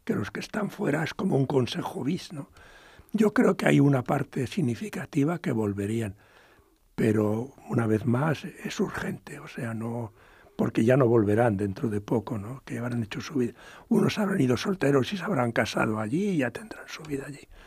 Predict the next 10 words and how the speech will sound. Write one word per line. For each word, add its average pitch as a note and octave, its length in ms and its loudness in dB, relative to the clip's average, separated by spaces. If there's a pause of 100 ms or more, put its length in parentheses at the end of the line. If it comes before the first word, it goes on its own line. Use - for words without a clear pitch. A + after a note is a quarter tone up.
(380)
Hay C3+ 180 2
que B3 140 6
revertirlo C#3+ 720 4
rápidamente, G#2 840 -2 (260)
si - 320 -6
no, A2+ 180 0
no A2 140 2
van G2+ 120 0
a F#2 60 -2
volver. D#2+ 400 -10